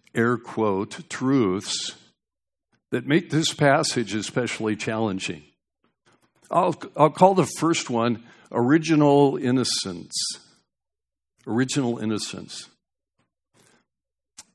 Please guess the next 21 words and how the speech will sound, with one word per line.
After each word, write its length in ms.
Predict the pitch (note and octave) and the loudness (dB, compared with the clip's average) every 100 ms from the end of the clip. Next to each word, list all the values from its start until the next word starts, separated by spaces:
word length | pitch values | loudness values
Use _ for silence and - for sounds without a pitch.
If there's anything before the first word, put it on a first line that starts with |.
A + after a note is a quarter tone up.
| - A#2+ | -14 -8
Have 120 | C3 | -2
you 60 | |
ever 180 | D3 F#3+ | 0 2
heard 160 | D3 D3 | 2 4
this? 380 | D#3 D#3 - - _ _ _ _ _ _ _ _ _ _ _ _ _ | 2 2 -4 -14 _ _ _ _ _ _ _ _ _ _ _ _ _
"He's 240 | D#3 - | -10 -6
not 240 | F3 G#3+ G3+ | -2 0 -2
a 40 | |
bad 480 | G#2 F2+ A#2 B2+ A#2 | -2 0 4 2 0
person. 680 | - F#2+ F2+ - G2 - - _ _ _ _ | -6 -6 -6 -8 -8 -10 -12 _ _ _ _
He 140 | D3+ | -8
just 340 | C#3+ F3+ F3+ D3+ | -6 -6 -4 0
made 260 | C3+ C#3+ | 0 0
some 580 | - C3 A#2+ B2 A#2 - - | -2 -2 0 0 -2 -8 -8
bad 320 | - G#2 G#2 | -2 -2 -2
choices." 680 | - F#2+ G2 - - - - - - _ _ _ _ _ _ _ _ _ _ _ _ _ _ - - | -6 -8 -8 -8 -8 -10 -12 -14 -20 _ _ _ _ _ _ _ _ _ _ _ _ _ _ -18 -10
"She's 400 | - D#3 D3 - | -6 -4 -4 -2
not 380 | D#3 F#3+ G3 F3+ | 0 0 4 4
a 80 | |
bad 560 | A#2 G#2 C3 C3+ C3+ A#2+ | 2 4 6 8 6 2
person. 800 | - A2 G#2+ - G#2+ G2 A2 | -4 -2 -2 -4 -4 -4 -6